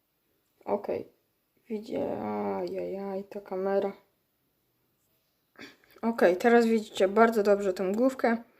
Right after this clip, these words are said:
Właśnie tak się prezentuje. Bardzo ładnie. No i już, o, znowu widzicie, teraz było najlepiej, ale już nie ma. No a tak wygląda właśnie ta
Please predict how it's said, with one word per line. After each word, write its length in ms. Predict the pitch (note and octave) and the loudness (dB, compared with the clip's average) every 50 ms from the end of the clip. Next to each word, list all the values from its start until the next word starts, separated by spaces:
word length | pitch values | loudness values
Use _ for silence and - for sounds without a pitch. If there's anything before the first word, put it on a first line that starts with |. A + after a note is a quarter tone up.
| _ _ _ _ _ _ _ _ - | _ _ _ _ _ _ _ _ -6
Właśnie 320 | G3+ G3 - - - - | -4 -4 -4 -6 -10 -8
tak 280 | - - G#3+ A3 A3 - | -4 -4 -4 -4 -4 -6
się 140 | - F#3 | -8 -8
prezentuje. 800 | F3 - A3 F3 F3 F#3+ D#3+ F3+ F#3+ - C4 C4 B3 A3+ A3+ G#3 - - _ _ _ _ _ _ _ _ _ _ _ _ _ _ _ _ _ - | -8 -6 -4 -4 -4 -4 -6 -8 -8 -2 0 2 2 2 2 0 -4 -10 _ _ _ _ _ _ _ _ _ _ _ _ _ _ _ _ _ 2
Bardzo 320 | A#3 A#3 G#3+ G3+ G3 G3 | 4 4 4 6 4 6
ładnie. 380 | G#3 G#3+ G#3+ A3 G#3+ G#3 G3+ G3+ - _ _ _ _ _ _ _ _ _ _ _ _ _ _ _ _ _ | 6 6 4 2 0 -2 -2 -4 -6 _ _ _ _ _ _ _ _ _ _ _ _ _ _ _ _ _
No 180 | F#4 F4 D#4+ C#4 | -4 0 0 2
i 140 | A#3+ G#3 G3+ | 2 2 2
już, 420 | G3 - - - - - - - - | 0 -2 -2 -6 -10 -16 -18 -18 -16
o, 80 | - - - - _ | -16 -16 -16 -16 _
znowu 380 | - - - G3 G3+ G#3 F#3+ F#3+ | -14 -8 -2 0 0 0 0 0
widzicie, 440 | G3 F3+ F3+ F3+ - - - - E3 | 0 0 0 0 -2 -6 -6 -6 -4
teraz 540 | - F3 E3+ D#3 - - - - - - - | -4 -4 -4 -4 -4 -6 -10 -12 -12 -12 -8
było 280 | F3+ F3+ E3 D#3 D3 | -2 0 2 2 2
najlepiej, 480 | E3 G#3+ C#4+ D4+ C#4+ C4 - - F3+ - | 4 4 4 4 4 2 2 0 -2 0
ale 200 | - - F4 - | 0 2 2 2
już 220 | C3+ - - - - | 2 2 0 0 2
nie 100 | F#4 F#4+ | 4 4
ma. 200 | F4 D#4 D4 - - - - - - _ _ _ _ _ _ _ _ _ G#4 | 4 4 2 0 -4 -14 -20 -20 -20 _ _ _ _ _ _ _ _ _ 0
No 100 | G4+ F4+ | 4 6
a 140 | D#4+ B3+ | 6 6
tak 280 | - - G#3+ G3 G3 G3 | 6 6 4 4 4 4
wygląda 480 | F#3+ E3+ E3 - D3+ D3+ D#3+ D3+ D3 D3 | 0 -6 -8 -8 -8 -10 -6 -6 -4 -4
właśnie 320 | - - - - - - - - | -4 -6 -8 -12 -18 -18 -14 -14
ta 140 | - - | -14 -14